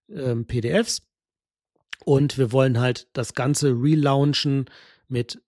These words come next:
deutlich mehr. Also ich will mal schauen, ob wir die Zahl, die wir jetzt gerade aktuell haben, dass wir die vielleicht noch verdoppelt bekommen und dann für euch freischalten können. Und so lange muss Jörn noch im Verborgenen sich das alles angucken.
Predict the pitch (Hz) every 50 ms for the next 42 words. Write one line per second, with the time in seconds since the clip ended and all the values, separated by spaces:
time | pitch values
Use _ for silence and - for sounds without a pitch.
0 | _ 180 135 117 113 131 117 123 123 - - 123 - - - 127 123 123 123 123
1 | 117 110 101 - _ - 135 120 117 131 123 - - 135 135 139 135 135 127 120
2 | - - 135 117 120 131 131 131 123 - - - - - - - 120 - - 131
3 | 120 123 - - - 131 120 127 139 127 127 110 123 117 120 131 - - - -
4 | 143 135 127 123 127 - 113 - - 160 160 127 127 123 123 127 131 123 117 -
5 | 147 127 127 120 - 131 131 131 139 - 135 120 - - 131 117 131 120 - 147
6 | 123 - - - 127 - - 127 120 120 123 123 - - - - - _ - -
7 | 120 117 107 - 110 110 110 - 135 123 117 110 - - - 127 123 - - 117
8 | 107 - - 117 - 123 127 139 - - _ _ _ _ _ _ _ _ _ _
9 | _ _ _ _ _ _ _ _ - - 123 117 165 208 226 226 214 220 240 247
10 | 233 - - 151 151 - - - 131 123 131 156 180 165 - _ 131 127 120 -
11 | - 165 139 - - 185 131 123 131 120 113 135 151 151 127 110 - 117 101 147
12 | 160 175 - - 127 - - 135 - 160